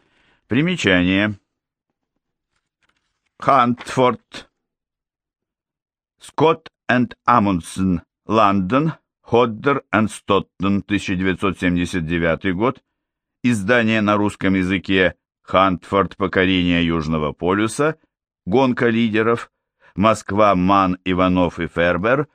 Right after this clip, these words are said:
две тысячи двенадцатый год. Конец примечания. При этом он лечил не только тело, но и душу.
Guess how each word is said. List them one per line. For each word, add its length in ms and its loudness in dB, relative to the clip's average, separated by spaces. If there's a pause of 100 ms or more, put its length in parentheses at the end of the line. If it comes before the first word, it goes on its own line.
(280)
две 180 0
тысячи 460 -2
двенадцатый 760 0
год. 420 -2 (760)
Конец 540 0
примечания. 880 0 (1160)
При 160 0
этом 520 0 (440)
он 200 0
лечил 360 0
не 200 2
только 460 -2
тело, 500 0 (540)
но 220 2
и 100 4
душу. 560 -2